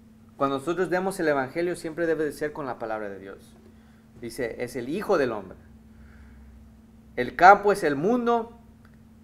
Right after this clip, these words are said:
la buena semilla son los hijos del reino, esos somos nosotros, y la cizaña son los hijos del malo. El enemigo que la sembró es el diablo,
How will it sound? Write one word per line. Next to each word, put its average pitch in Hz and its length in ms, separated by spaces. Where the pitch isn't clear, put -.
la 131 200
buena 185 360
semilla 180 680
son 170 280
los 139 200
hijos 170 280
del 127 140
reino, 208 600
esos 143 280
somos 156 500
nosotros, 147 760
y 139 100
la 156 120
cizaña 170 460
son 170 180
los 165 160
hijos 151 220
del 117 140
malo. 127 400
El 139 140
enemigo 165 520
que 190 100
la 156 160
sembró 165 480
es 156 200
el 147 120
diablo, 135 640